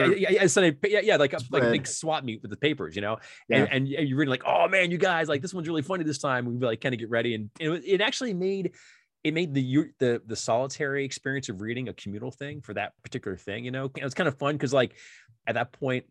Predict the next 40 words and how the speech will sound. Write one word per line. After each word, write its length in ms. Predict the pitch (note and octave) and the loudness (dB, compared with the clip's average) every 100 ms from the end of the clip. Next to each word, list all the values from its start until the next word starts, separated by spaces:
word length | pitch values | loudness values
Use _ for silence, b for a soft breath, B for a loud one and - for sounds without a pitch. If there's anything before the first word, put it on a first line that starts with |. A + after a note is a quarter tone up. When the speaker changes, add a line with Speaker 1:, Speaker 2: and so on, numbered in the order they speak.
| _ _ _ _ _ - | _ _ _ _ _ -4
Speaker 1:
my 280 | A2+ F#2+ G2+ | 0 0 -2
youngest 360 | A#2 A2+ A#2 - | -4 -4 -4 2
brother, 460 | B2 A#2 A#2 A#2 - | 2 4 2 0 -4
you 100 | D3+ | -6
know, 180 | G#2+ F#2 | -4 -2
he 80 | G#2+ | -4
was 100 | G#2+ | -4
just 160 | C#3+ | -2
young 140 | A#2+ A#2+ | 0 0
enough 180 | A#2 A2+ | -2 -4
that 140 | G#2 | -6
he 120 | G#2 | -4
might 180 | A2 A#2 | -2 -2
not 100 | A2+ | -2
get 100 | A2+ - | -2 -2
some 100 | G2+ | -2
of 40 | |
the 60 | F#2+ | 0
jokes. 360 | A#2 G#2 G2+ | 2 2 0
We 80 | A2+ | -4
would, 100 | G#2+ | -4
like, 140 | F2+ A2+ | -4 -6
explain 380 | - - A#2 | -6 -4 -4
them 120 | A2 G#2+ | -4 -4
to 200 | A#2+ A2+ | 0 0
him, 180 | A2 A2 | 0 -2
that 140 | F#2 | -4
sort 140 | A2 | -4
of 60 | G#2 | -4
thing. 220 | A2+ G#2 | -4 -4
And 60 | A2 | -2
it 60 | B2 | -2
was, 220 | A#2+ A#2+ | -2 -4
and 160 | C#3 C3 | -2 0
this 140 | C3+ | 0
is, 180 | C3 - | -2 2
and 200 | C#3 C#3 | 6 8
we 80 | C#3+ | 8
would, 100 | B2 | 8
like, 220 | A#2 | 6